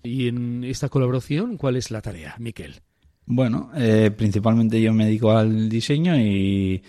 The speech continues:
Speaker 2: y sobre todo es llevar el tema de imagen, eh, pues, eh, páginas web, eh, etcétera, etcétera, y publicaciones también de cara a la fundación.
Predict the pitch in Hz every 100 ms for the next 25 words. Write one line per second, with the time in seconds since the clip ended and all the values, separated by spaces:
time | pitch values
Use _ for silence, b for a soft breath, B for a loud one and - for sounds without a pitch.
0 | B B B _ 190 175 147 127 113 113
1 | 113 110 104 98 98 101 95 95 95 95
2 | 104 98 92 92 101 117 113 - 110 107
3 | 101 92 92 90 - - 90 87 90 92
4 | 95 90 95 110 113 107 98 92 92 90
5 | 87 85 - 85 87 87 - 90 85 82
6 | 85 87 85 87 87 85 - 90 90 90
7 | 85 101 92 87 90 87 87 90 85 85
8 | 85 85 - 90 80 - 85 82